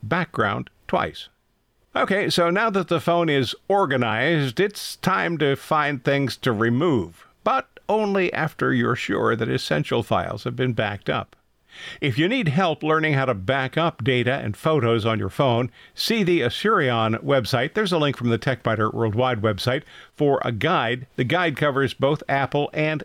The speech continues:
Android devices. Asurion owns U-Break iFix repair shops with nearly four hundred locations around the United States,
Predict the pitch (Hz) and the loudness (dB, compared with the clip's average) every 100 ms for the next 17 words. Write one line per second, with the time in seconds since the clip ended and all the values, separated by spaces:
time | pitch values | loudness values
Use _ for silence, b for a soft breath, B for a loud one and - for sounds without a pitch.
0 | - 156 160 120 117 107 92 117 123 104 | -4 -2 0 2 2 2 0 0 0 0
1 | - 147 - B B B B 127 233 214 | -2 -4 -8 B B B B 0 2 2
2 | 139 131 143 160 - 185 160 160 - 160 | 2 2 0 -2 0 2 2 2 -2 -2
3 | 131 170 151 156 156 135 170 - 139 - | 0 2 2 0 0 0 0 0 -2 -4
4 | - 107 - 165 151 - 98 113 - 110 | -4 -4 0 0 0 0 0 -2 -6 -6
5 | 107 123 117 110 - 151 131 156 151 117 | 0 2 2 0 0 0 0 0 0 0
6 | 110 107 - 147 - 117 110 120 139 151 | 2 0 0 -2 0 -2 0 0 2 0
7 | 113 110 107 101 95 92 - 123 147 | 2 2 0 -2 -6 -8 0 0 0